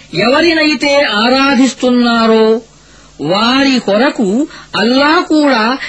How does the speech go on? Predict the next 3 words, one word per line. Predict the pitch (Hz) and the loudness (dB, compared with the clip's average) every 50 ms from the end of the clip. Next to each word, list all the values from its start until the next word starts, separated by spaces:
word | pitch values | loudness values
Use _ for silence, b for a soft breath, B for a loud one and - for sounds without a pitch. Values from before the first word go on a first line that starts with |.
| B - 170 | B -6 -2
ఏ | 202 226 262 294 | 0 2 2 2
ప్రమాణాన్ని | 302 294 233 196 202 214 226 247 262 269 277 277 277 277 277 277 285 294 294 311 320 320 | 0 0 -2 -2 0 0 0 0 0 0 0 0 2 2 2 2 2 0 0 -2 -2 -2
అవతరింపజేయలేదు. | - 220 247 285 320 320 339 330 311 285 277 247 - 254 233 226 220 214 214 202 190 175 170 160 151 135 117 | -2 0 0 0 0 0 -2 -2 0 0 -2 0 0 -2 0 0 0 0 0 0 0 0 0 -2 -2 -4 -8